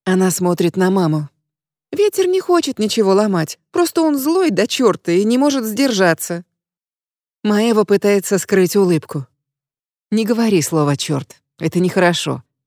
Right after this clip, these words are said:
И да, ты правильно понимаешь, что такое, когда земля разорена.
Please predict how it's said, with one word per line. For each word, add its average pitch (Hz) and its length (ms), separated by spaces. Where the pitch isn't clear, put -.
И 190 200
да, 214 260
ты 302 160
правильно 170 560
понимаешь, 175 500
что - 320
такое, 190 400
когда 170 360
земля 165 440
разорена. 165 680